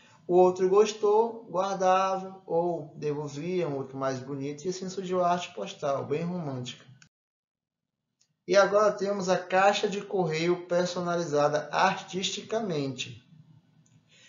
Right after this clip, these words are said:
No seu livro também tem, né, uma caixa de correio personalizada. Essa caixa de correio que você, que eu trouxe para vocês ver, ela vem personalizada através da arte do mosaico,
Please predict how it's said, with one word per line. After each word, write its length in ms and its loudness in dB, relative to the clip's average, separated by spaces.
No 80 -2
seu 260 8
livro 300 0
também 500 0
tem, 400 -4
né, 300 -6
uma 160 -8
caixa 320 -2
de 100 -8
correio 640 -4
personalizada. 1300 -2
Essa 340 0
caixa 360 -4
de 140 -12
correio 680 -2
que 120 -16
você, 440 -8
que 100 -10
eu 80 -8
trouxe 260 -6
para 240 -4
vocês 400 -8
ver, 480 -12
ela 300 2
vem 340 -4
personalizada 840 0
através 420 -2
da 140 4
arte 500 2
do 200 -8
mosaico, 1200 0